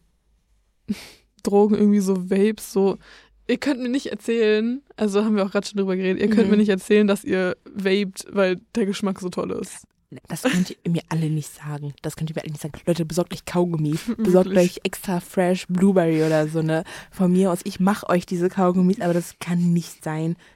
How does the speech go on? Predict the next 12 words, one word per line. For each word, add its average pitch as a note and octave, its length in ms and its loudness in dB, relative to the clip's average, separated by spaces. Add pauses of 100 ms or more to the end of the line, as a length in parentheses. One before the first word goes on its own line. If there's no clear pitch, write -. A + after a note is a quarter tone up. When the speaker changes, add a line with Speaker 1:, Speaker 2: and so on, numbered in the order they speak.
Speaker 2:
dass - 180 -8
ihr - 80 -6
das D#3 240 -6
in D3 180 -8
Kauf G3+ 460 -2
nimmt, D#3+ 280 -2
was D#3 120 -4
mit D#3 100 -8 (120)
in D3+ 100 -6
eurem C#3+ 180 -6
Körper G3+ 200 -2
passiert, G3 580 -2